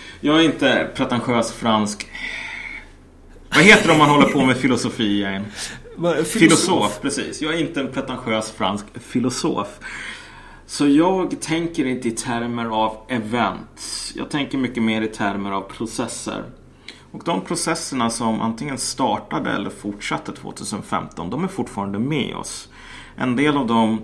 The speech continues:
Speaker 1: kommer att fortsätta tvåtusen sexton. En del av dem kommer kanske att nå någon sorts crescendo. Men som sagt, om du gillade tvåtusen femton så kommer du nog att älska tvåtusen sexton.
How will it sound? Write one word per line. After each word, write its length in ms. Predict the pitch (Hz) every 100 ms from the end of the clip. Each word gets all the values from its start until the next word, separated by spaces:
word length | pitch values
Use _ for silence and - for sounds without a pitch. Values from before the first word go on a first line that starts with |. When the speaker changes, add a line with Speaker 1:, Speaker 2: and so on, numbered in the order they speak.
| - - -
Speaker 1:
kommer 260 | - 98 98
att 60 |
fortsätta 760 | - 156 - - 120 - - - - - - -
tvåtusen 380 | - - - -
sexton. 460 | - - - -
En 140 | 101 98
del 220 | 110 107
av 80 | 90
dem 200 | 95 95
kommer 220 | - 92
kanske 260 | 92 87 95
att 60 |
nå 200 | 95 95
någon 240 | 90 82 90
sorts 240 | 80 - -
crescendo. 600 | - - 110 92 82 - - - - - - - -
Men 560 | 98 98 95 92 92 95 - -
som 160 | - 95
sagt, 320 | - 92 -
om 100 | 92
du 100 | 95
gillade 380 | 95 101 104 101
tvåtusen 400 | - 90 - 92
femton 440 | - 90 87 95
så 80 | -
kommer 240 | - 87 90
du 80 |
nog 240 | 87 87 87
att 100 | 87
älska 240 | 87 -
tvåtusen 540 | 80 107 - 95 - 82
sexton. 480 | 85 - - -